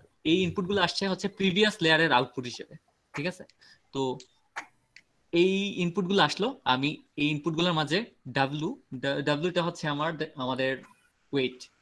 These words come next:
তো ওয়েট গুলা, আহ, multiply করলাম, করার পর আমার যে এই যে ভিজে, এই ভিজে হচ্ছে input function। input ফাংশনে কি কি আছে? input ফাংশন, ফাংশনে আছে হচ্ছে, আহ, ডাব্লু ওয়ান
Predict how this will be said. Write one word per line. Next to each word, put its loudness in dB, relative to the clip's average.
তো -6
ওয়েট 0
গুলা, -2
আহ, -6
multiply 2
করলাম, 8
করার 2
পর 2
আমার 2
যে 2
এই 2
যে 2
ভিজে, -2
এই 2
ভিজে 0
হচ্ছে -2
input 0
function। -6
input -6
ফাংশনে -2
কি -6
কি -2
আছে? -4
input -8
ফাংশন, -6
ফাংশনে -4
আছে -4
হচ্ছে, -4
আহ, -6
ডাব্লু 2
ওয়ান 0